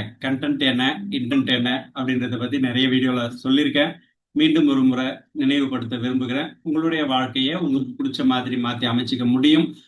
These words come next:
எப்படின்னா, உங்களுடைய மனதை சில கட்டமைப்பு படுத்துவதன் மூலமாக. அதற்கு அடிப்படையான தகவல்கள் உங்களுடைய உடலும் எண்ணமும் almost ஹார்மோனல்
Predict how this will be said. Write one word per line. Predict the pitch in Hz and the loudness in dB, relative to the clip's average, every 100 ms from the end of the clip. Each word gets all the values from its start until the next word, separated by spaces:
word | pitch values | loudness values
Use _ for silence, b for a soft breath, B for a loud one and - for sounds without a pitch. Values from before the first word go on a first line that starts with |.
| B - | B -8
எப்படின்னா, | 120 120 175 165 | -6 -2 -2 -2
உங்களுடைய | 202 160 139 127 | 0 2 2 2
மனதை | 117 127 139 156 170 - _ | 2 2 2 0 -2 -8 _
சில | - 156 165 | -4 -4 -2
கட்டமைப்பு | 143 120 135 131 127 123 123 _ - | -6 0 2 2 0 -6 -6 _ -6
படுத்துவதன் | 131 117 123 117 117 | -4 -2 0 0 2
மூலமாக. | 127 123 113 110 113 110 B B B B _ | 2 2 2 0 -2 -4 B B B B _
அதற்கு | - 156 190 - 196 220 - _ - | 0 2 2 0 -2 -2 -6 _ -4
அடிப்படையான | 151 165 165 156 151 160 | 2 4 6 6 6 2
தகவல்கள் | 151 135 143 139 127 165 - _ _ _ | 2 2 4 4 2 0 -6 _ _ _
உங்களுடைய | 165 147 143 135 135 131 | 2 4 4 4 2 2
உடலும் | 131 147 147 151 151 - | 2 4 4 2 -2 -8
எண்ணமும் | - 117 127 143 143 143 170 - _ _ _ 165 | -4 0 4 6 6 4 0 -8 _ _ _ -2
almost | 170 175 175 165 143 135 _ _ _ _ _ _ _ _ _ _ _ _ - | 0 2 0 -2 -8 -12 _ _ _ _ _ _ _ _ _ _ _ _ -14
ஹார்மோனல் | - 165 180 175 160 147 131 | -2 0 2 4 4 2 -2